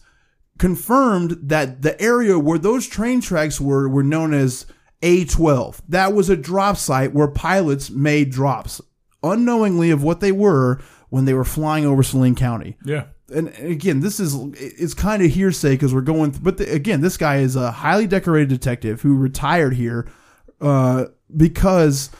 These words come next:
Speaker 1: he got harassed over
Speaker 2: Well,
Speaker 1: this
Speaker 2: even,
Speaker 1: case.
Speaker 2: even the guy that assisted Barry Seals, like, I, I can't, his name doesn't come to mind, but he was a Central Intellig-, Intelligence Agency operative,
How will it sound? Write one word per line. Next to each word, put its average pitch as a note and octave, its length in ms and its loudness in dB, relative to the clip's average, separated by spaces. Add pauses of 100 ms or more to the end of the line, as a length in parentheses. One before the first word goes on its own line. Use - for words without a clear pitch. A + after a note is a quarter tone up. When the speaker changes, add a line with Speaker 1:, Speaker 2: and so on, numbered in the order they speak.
(280)
Speaker 1:
he D3+ 100 2
got C#3 220 0
harassed C3 540 0
over A#2+ 120 0
Speaker 2:
Well, G3+ 140 4
Speaker 1:
this F#3+ 80 -2
Speaker 2:
even, A#3+ 200 2
Speaker 1:
case. E3+ 180 -2
Speaker 2:
even F#3 220 -2
the D#3+ 60 -6
guy D3+ 140 -4
that C3+ 160 -4
assisted C#3 400 -8
Barry C3+ 260 -4
Seals, D3 480 -4
like, C3 220 -12
I, D3+ 140 -2
I C3+ 60 -4
can't, D#3 280 -6
his C#3 260 -6
name D3+ 160 -4
doesn't D3 220 -6
come C#3+ 160 -2
to C3 60 -4
mind, C3+ 320 -4
but B2 100 -8
he D3 140 -4
was C#3 220 -4
a A#2 440 -8 (300)
Central C3+ 400 -8
Intellig-, C3 340 -8 (380)
Intelligence D3 560 -4
Agency C#3 520 -6
operative, A2+ 640 -8